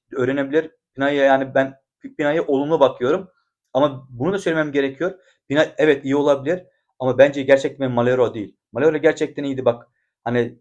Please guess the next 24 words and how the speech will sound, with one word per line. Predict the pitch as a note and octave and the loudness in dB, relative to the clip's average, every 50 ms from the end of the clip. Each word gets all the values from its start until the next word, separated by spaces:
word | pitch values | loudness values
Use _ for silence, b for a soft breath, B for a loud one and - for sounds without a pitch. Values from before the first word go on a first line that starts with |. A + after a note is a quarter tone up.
| _ _ _ | _ _ _
her | _ B2+ B2 A#2+ | _ 2 2 2
zaman | C3+ E3+ D#3+ D#3+ D3+ D3 C3 - _ _ _ _ _ _ _ _ _ _ _ _ _ _ | 2 2 2 4 2 2 -2 -8 _ _ _ _ _ _ _ _ _ _ _ _ _ _
iyi | D#3 D#3+ F3 E3 | 0 0 4 4
olmasa | F3+ F3+ F3 D#3+ D3 - D3 C3 | 4 6 6 4 4 2 0 2
da | D3+ E3+ F3+ F3+ - | 4 2 2 2 0
elinden | C3+ C#3 D3 D3+ D3+ D3 C3+ | -2 -2 0 0 0 0 0
geleni | C#3+ C#3+ D3 D3+ D#3 | -2 -2 -2 -2 -2
yapıyordu. | D#3 D3+ - D3 C#3 B2+ C3 D3+ D#3+ | -2 -2 -2 -2 -2 -2 -2 -4 -2
Ofansif | - C3+ B2 C#3 C#3+ C#3+ D#3 C#3+ C#3 | -2 -2 0 0 0 -2 -4 -6 -6
bölgede | C#3+ C#3 C#3 C3+ C3 C3 B2+ A#2+ _ | -6 -4 -4 -6 -8 -10 -14 -18 _
çok | _ - C#3+ C#3 - | _ -8 -8 -6 -6
iyiydi. | C3+ C3 C3+ D#3+ D#3 D#3+ | -8 -6 -6 -6 -4 -4
Top, | - - - _ _ _ _ _ _ _ _ _ _ _ | -6 -6 -6 _ _ _ _ _ _ _ _ _ _ _
topu | - C#3 C#3 D3 | -4 -2 2 4
ayağında | D3 D3 D3 D3+ D#3 D3 | 4 4 4 4 2 -2
çok | - D#3 D#3+ | -4 -6 -6
iyi | E3+ E3+ | -8 -12
tutuyordu. | - B2+ C3+ E3 E3 E3 | -14 -8 -8 -6 -6 -4
İyi | D#3 C#3+ C#3+ C3 | -4 -4 -2 0
dribbling | C#3 D3 C#3 D#3+ E3+ E3 | 0 0 0 -2 -2 -4
yapıyordu. | D#3 D#3+ - E3+ - | -4 -4 -6 -10 -8
Topu | - D#3+ D#3 D3+ | -8 -8 -4 -2
da | D3 C#3 C3+ | -2 0 4
vermiyordu. | C3 C#3 D3+ D#3+ D3+ C#3 B2+ C3 D#3 F3+ - | 6 6 6 6 2 -2 -6 -6 -6 -10 -12